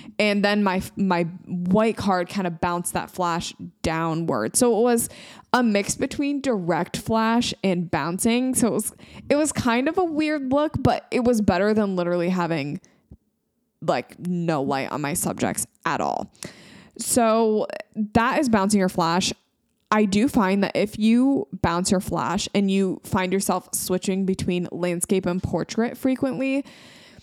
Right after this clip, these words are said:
you're gonna have to move your flash around and, like, constantly be changing your flash. So when you switch orientations, you have to switch your flash and have it point back up at the ceiling. It is a little annoying, but if you can, like, get in the hang of it and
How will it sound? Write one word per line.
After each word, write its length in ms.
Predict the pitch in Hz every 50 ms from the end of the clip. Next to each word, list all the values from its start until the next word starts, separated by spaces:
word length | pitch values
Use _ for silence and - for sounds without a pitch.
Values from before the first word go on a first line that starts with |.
| _ -
you're 140 | - 220 247
gonna 220 | 214 240 233 247 269
have 160 | 277 285 269
to 120 | - 285 247
move 240 | 220 202 196 196
your 100 | 196 185
flash 380 | 180 - - 165 160 165 - -
around 400 | 196 208 214 214 220 226 233 220 -
and, 200 | - 196 190 185
like, 200 | 160 151 - -
constantly 720 | - - - - 170 190 - - - - - - 185 185
be 160 | 170 180 165
changing 420 | - - - 208 160 165 196 214
your 120 | 175 165 196
flash. 480 | - - 120 107 135 156 196 208 - - - - - -
So 180 | - - 226 202
when 140 | 202 196 196
you 80 | 196 214
switch 240 | - - 196 190
orientations, 800 | - - 190 185 175 170 170 175 185 165 170 180 185 180 180 170
you 60 | 147
have 100 | 127 -
to 100 | - -
switch 320 | - - - - 190 196 -
your 80 | 196
flash 480 | 185 - 175 170 170 170 170 185 - - -
and 120 | - 180 180
have 160 | 175 170 170
it 120 | - -
point 260 | - - 196 170 139 -
back 200 | - 107 - -
up 140 | 113 -
at 100 | - -
the 60 | - -
ceiling. 420 | - 113 123 110 82 73 - - - - - - - - - - _ _ -
It 100 | 247 240
is 100 | 254 254
a 60 | 285
little 300 | 262 262 262 269 262 269
annoying, 420 | 262 240 208 185 180 185 196 208 202
but 320 | 185 196 180 160 - - - _ - _ _ _ _ _ - -
if 200 | - 202 196 -
you 100 | 196 190
can, 240 | 185 - 220 214 220
like, 380 | 220 196 185 180 - 170 170 170
get 160 | 185 175 104
in 80 | 151
the 60 | 185 190
hang 260 | 202 190 165 160 165
of 80 | 165
it 240 | 185 190 196 202 -
and 420 | - 185 180 175 170 160 180 -